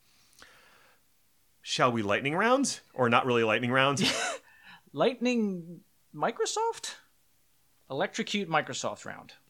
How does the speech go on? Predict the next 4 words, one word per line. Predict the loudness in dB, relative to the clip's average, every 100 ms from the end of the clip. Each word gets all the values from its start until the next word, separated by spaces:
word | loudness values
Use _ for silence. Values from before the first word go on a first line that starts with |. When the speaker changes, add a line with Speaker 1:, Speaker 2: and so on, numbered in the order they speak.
| -10
Speaker 1:
<laughs> | -8 -10 -18 -20 -20
Oh. | -18 -12 -10 -10 -12 -20 -20 -20 -20 -20 _ _ _ 2
Okay. | 2 2 -2 -12 _ _ _ 4
Uh, | 6 8 8